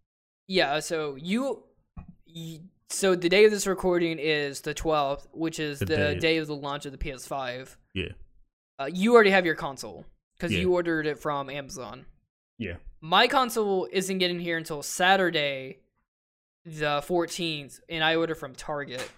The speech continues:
Speaker 1: which it was originally go-, saying it, I was gonna get until Wednesday,
Speaker 2: Yeah.
Speaker 1: but now it got moved up. But who delivered
Speaker 2: Uh,
Speaker 1: yours? What, what,
Speaker 2: uh,
Speaker 1: um, was it
Speaker 2: Ups.
Speaker 1: Amazon itself?
Speaker 2: No, Ups.
Speaker 1: Or U P S?
Speaker 2: Yeah, U P S.
Speaker 1: Ups?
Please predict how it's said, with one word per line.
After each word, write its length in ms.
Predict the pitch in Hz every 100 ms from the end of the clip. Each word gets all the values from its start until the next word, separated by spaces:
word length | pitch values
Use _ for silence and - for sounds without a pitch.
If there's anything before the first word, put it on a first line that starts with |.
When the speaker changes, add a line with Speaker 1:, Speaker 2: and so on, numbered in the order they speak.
| _
Speaker 1:
which 160 | 185 180
it 60 | 180
was 240 | 196 240
originally 340 | 226 208 185 175
go-, 120 | 156
saying 340 | - 165 156
it, 80 | 143
I 200 | 143 139
was 160 | 180 175
gonna 120 | 165
get 120 | 160
until 240 | 151 151 127
Wednesday, 680 | 180 208 175 139 127 131 - _ _ _ _ _
Speaker 2:
Yeah. 140 | - -
Speaker 1:
but 140 | 160
now 280 | 170 170 160
it 120 | 156
got 180 | 160 151
moved 200 | 156 156
up. 340 | 143 127 - - _ _ _
But 280 | 175 160 131
who 640 | 160 226 262 277 269 262 - - _ _ _ _ _ _ _ _ _ _ _ -
delivered 400 | 170 180 180 165
Speaker 2:
Uh, 40 |
Speaker 1:
yours? 500 | 147 139 113 127 - -
What, 260 | 175 170
what, 200 | 165 180
Speaker 2:
uh, 260 | 170 147 139 131
Speaker 1:
um, 140 | - - - - _ _ _
was 120 | 185
it 80 | 165
Speaker 2:
Ups. 60 | 143
Speaker 1:
Amazon 360 | 175 175 165 160
itself? 540 | - 156 165 175 - _ _ _ -
Speaker 2:
No, 140 | 80
Ups. 340 | 82 78 - 151
Speaker 1:
Or 40 |
U 120 | 165
P 160 | 160 156
S? 400 | 127 120 - - _ _
Speaker 2:
Yeah, 100 | 101
U 100 | 98
P 160 | 87 87
S. 140 | 151
Speaker 1:
Ups? 320 | - - -